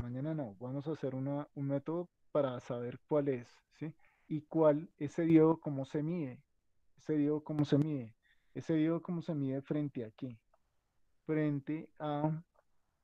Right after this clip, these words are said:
ese puente de diodos que estamos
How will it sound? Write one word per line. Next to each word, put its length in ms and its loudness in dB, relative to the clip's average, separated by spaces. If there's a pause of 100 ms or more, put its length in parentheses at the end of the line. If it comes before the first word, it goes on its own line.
(3000)
ese 220 -4
puente 320 -4
de 100 2
diodos 340 2 (480)
que 100 -4
estamos 580 -4